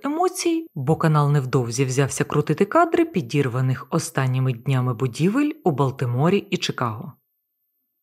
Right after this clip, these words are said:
Безнадійні гори щебеню, серед яких метушаться пожежники. Промені прожекторів метаються в різнобіч. Поліція,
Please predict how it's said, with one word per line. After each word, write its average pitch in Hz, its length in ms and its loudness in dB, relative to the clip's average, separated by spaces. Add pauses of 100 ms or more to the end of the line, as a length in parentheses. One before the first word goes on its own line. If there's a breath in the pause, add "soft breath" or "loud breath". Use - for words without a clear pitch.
(160)
Безнадійні 277 680 2
гори 131 260 0
щебеню, 139 580 -2
серед 135 380 -2
яких 151 380 -2
метушаться 151 580 -2
пожежники. 131 720 -6 (680)
Промені 139 360 0
прожекторів 269 640 0
метаються 170 640 0
в 143 60 -4
різнобіч. 131 760 -6 (880)
Поліція, 156 720 0